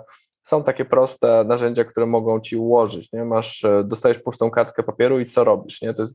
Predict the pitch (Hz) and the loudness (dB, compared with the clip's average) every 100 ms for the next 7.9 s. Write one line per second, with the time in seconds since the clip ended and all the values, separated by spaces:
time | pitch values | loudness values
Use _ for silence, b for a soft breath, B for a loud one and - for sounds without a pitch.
0 | - 123 120 117 117 110 113 120 117 107 | 0 0 2 -2 -2 -4 0 0 0 -2
1 | 110 113 117 117 104 - 110 110 110 110 | -2 0 0 0 -8 -4 -2 0 0 0
2 | 110 107 107 110 b b _ - 117 117 | 2 4 4 0 b b _ -8 -6 2
3 | 110 - - - 113 120 104 110 110 107 | 2 2 -2 -2 -2 -2 -4 -4 0 4
4 | 104 104 113 113 113 120 113 107 110 107 | 4 2 -2 -2 0 2 2 2 2 2
5 | 110 98 - - 85 104 107 110 113 b | 2 0 -2 -8 -8 -2 -2 -2 -6 b
6 | b _ - 104 104 104 107 107 127 127 | b _ 0 4 4 2 -2 -2 2 2
7 | 117 - 104 107 - 107 104 104 104 | 0 -4 -6 -6 -2 2 4 4 2